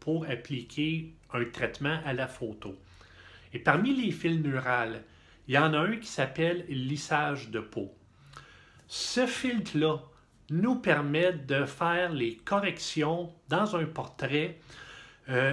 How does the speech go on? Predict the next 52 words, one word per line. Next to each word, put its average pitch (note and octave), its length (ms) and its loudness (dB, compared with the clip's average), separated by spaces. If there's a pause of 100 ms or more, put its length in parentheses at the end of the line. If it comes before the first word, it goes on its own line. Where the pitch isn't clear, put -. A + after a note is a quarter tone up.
(160)
les C#3 180 2
corrections E3+ 440 2
qu'on F3 160 -2
avait C3+ 180 0
l'habitude C#3+ 480 0
de C3+ 100 2
faire E3 300 -2
auparavant B2+ 580 0
avec C#3+ 280 -4
la C3+ 100 -2
technique D#3 460 -6
de C3 80 -4
séparation D3+ 840 -2
de C3 80 -10
fréquences D#3+ 760 -6 (380)
et G#3 100 4
avec, E3 360 4
euh, C3+ 80 0
différentes C#3+ 640 -2
techniques - 460 -6
pour - 180 -10
corriger A#2 380 -4
la F3 140 0
texture - 560 -4
de C3+ 80 -8
la A#2+ 120 0
peau. - 280 -4 (880)
Et F3 120 -2
ceux - 180 0
qui A3 160 -2
connaissent E3 380 2
ces C#3 160 -2
techniques-là, C#3 640 -4
la E3 100 2
séparation A2+ 500 -6
de G#2 60 -10
fréquences, G3 460 -2
entre B2+ 240 -2
autres, F#3 160 -2
vous - 80 -10
savez C3 260 -4
que - 120 -6
c'est A#2+ 160 -10
une A2+ 100 -10
technique C#3+ 420 -8
qui G#2+ 220 -8
est - 20 -8
longue E3 480 -4
et A#2+ 100 -4
laborieuse A2 600 -4
à C#3 60 -2
utiliser. B2+ 680 -6